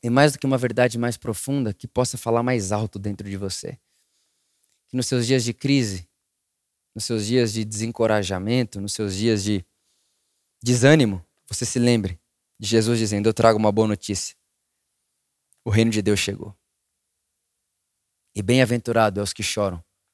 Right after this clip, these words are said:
porque serão consolados. Bem-aventurados são os mansos, porque eles herdarão a terra. Bem-aventurados os pacificadores, porque eles verão a Deus.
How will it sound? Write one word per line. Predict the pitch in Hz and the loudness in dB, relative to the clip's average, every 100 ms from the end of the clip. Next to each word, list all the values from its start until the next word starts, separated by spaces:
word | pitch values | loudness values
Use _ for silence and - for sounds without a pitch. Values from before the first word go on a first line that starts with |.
| _ _ _ _ _ _ | _ _ _ _ _ _
porque | 107 104 | -10 -8
serão | - 101 101 | -6 -6 -6
consolados. | 98 - 95 - 95 - - _ _ _ _ _ | -8 -6 -6 -6 -10 -16 -20 _ _ _ _ _
Bem-aventurados | 107 123 123 127 123 123 107 | 0 0 0 2 4 4 2
são | 120 | -4
os | 120 101 | -4 -2
mansos, | 117 120 - 101 | -2 -2 -4 -8
porque | 117 - | -12 -4
eles | 113 110 107 | -2 0 0
herdarão | 110 104 107 104 | 0 0 -2 -2
a | 101 | -4
terra. | - 98 101 - _ _ _ _ _ | -4 -4 -6 -14 _ _ _ _ _
Bem-aventurados | - 131 123 123 117 120 117 110 | 0 2 2 0 2 2 2 -2
os | |
pacificadores, | - 117 - 117 - 110 104 117 110 | -4 -4 -4 -10 -4 -2 0 -2 -2
porque | - 104 110 | -6 -6 -4
eles | 110 98 | -4 -2
verão | 107 104 101 | -2 -2 -4
a | |
Deus. | 90 101 87 - | -4 -6 -8 -12